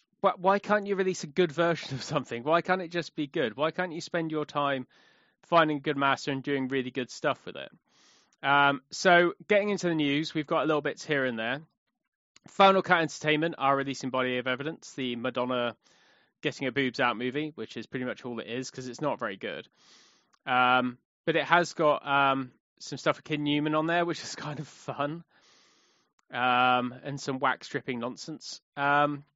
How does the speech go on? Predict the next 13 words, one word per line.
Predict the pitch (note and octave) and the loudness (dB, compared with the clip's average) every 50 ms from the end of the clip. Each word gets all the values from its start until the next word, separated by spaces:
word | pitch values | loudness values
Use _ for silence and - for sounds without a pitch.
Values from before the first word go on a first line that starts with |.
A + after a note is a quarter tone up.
| _ _ _ | _ _ _
it's | - D3 - | -8 -6 -6
the | E3 | -6
full | D3+ - - F#3 F3 E3+ D#3+ | -8 -4 -2 0 0 2 2
uncut | - D#3 D#3+ D#3+ - - D#3 D#3 C#3+ C3 - | 2 2 0 0 0 0 0 0 0 -2 -2
version | D#3 D3 D3 C#3+ - - D3+ | 0 2 2 2 0 -4 -10
of | D3 C#3 | -10 -10
the | C#3 | -6
film, | - E3 D#3 C#3+ A#2+ A2+ | -2 0 2 2 2 0
which | A#2 B2 - | -4 -6 -6
I | D#3+ | -6
think | F3+ G#3+ G#3 | -6 -6 -8
has | A3+ G#3+ | -10 -10
been | - - G3 F3+ D#3+ | -6 -4 -4 -4 -4